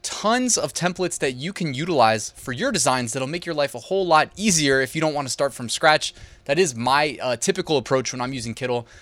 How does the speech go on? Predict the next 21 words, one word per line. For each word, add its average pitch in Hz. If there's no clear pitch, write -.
But -
I 190
picked 269
out 269
a 202
bunch 147
that 156
are 139
text-based. 143
They 147
don't 196
have 160
to 190
be 180
text -
only. 208
They 160
can 311
be 202
text 120
only. 113